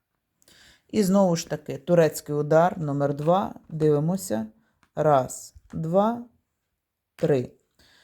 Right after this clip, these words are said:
Цю ми, е, шашку побити не можемо, тому що у нас тут стояла дамка. Раз, два, три. Ми забираємо.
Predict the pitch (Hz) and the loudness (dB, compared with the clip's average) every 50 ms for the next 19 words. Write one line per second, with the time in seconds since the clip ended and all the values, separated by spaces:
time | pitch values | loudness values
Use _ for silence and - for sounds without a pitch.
0 | _ _ _ _ _ - - 226 214 180 170 165 151 131 123 - - - - - | _ _ _ _ _ -2 2 2 4 4 4 2 0 0 -6 -12 -14 -16 -18 -14
1 | - - - 165 - - 180 160 - - - 156 151 - - - _ - 170 170 | -10 -8 -6 -4 -2 0 0 0 0 -2 -2 -4 -4 -4 -4 -12 _ -2 0 0
2 | 160 160 151 147 147 147 156 180 202 226 254 269 262 247 226 208 190 170 - 151 | 2 2 2 2 0 -2 0 0 2 2 2 0 0 0 -2 -2 -2 -4 -6 -4
3 | 156 160 151 - - 143 139 147 151 147 143 143 - - 147 - - - 135 131 | -4 -4 -4 -4 -4 -4 -4 -2 -2 -2 -4 -4 -6 -14 -16 -14 -8 -6 -4 -2
4 | 127 127 131 131 151 170 196 220 247 240 226 - 175 165 175 180 - - - - | -2 0 -2 -2 0 2 2 2 0 0 -2 -2 -2 0 0 0 -2 -4 -6 -8
5 | - - - - - 170 165 156 151 151 156 156 151 151 156 - _ _ _ _ | -12 -14 -16 -16 -12 -10 -8 -6 -2 0 2 2 2 0 -4 -8 _ _ _ _
6 | - - - 175 170 165 160 147 - - - 185 208 220 220 214 214 - 160 151 | -20 -12 -4 0 2 4 4 2 0 -2 -2 -2 0 0 0 -2 -2 -4 -4 0
7 | 156 151 151 147 147 135 131 123 123 123 - 135 139 | 0 0 2 2 2 2 2 0 -2 -4 -8 -10 -12